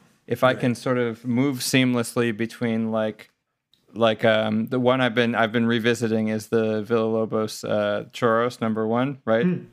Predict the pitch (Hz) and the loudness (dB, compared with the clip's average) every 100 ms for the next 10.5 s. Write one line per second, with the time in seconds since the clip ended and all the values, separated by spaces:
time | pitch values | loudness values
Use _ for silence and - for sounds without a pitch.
0 | _ _ - 113 110 - 143 143 - 175 | _ _ -6 -4 -4 -2 -2 -2 -2 2
1 | 196 - 170 160 151 139 123 101 - - | 0 0 0 0 0 0 0 -2 -6 -14
2 | - - - 165 - - - - - 139 | -12 -6 2 2 2 -4 -4 -4 -4 -2
3 | 226 - 180 226 180 180 - - 151 139 | -2 -2 -6 -4 -4 -6 -12 -16 -10 -4
4 | 120 - - - 247 175 226 156 151 143 | -4 -4 -2 2 2 2 0 2 2 0
5 | 135 139 123 151 180 175 156 131 127 135 | -2 -2 -2 2 2 2 0 0 -2 -2
6 | 123 135 131 131 147 135 123 117 117 113 | 0 0 0 -2 -4 -2 0 0 0 0
7 | 117 139 156 180 147 117 113 113 113 120 | -2 -4 -4 -6 -4 -4 -2 -4 -2 0
8 | 147 143 127 107 113 113 - 113 110 117 | 0 -2 -4 -4 -6 -8 -8 -6 -6 -6
9 | 110 110 110 110 110 104 107 - 107 - | -8 -6 -6 -6 -8 -10 -10 -8 -12 -8
10 | 120 120 117 113 113 | -8 -4 -4 -2 -6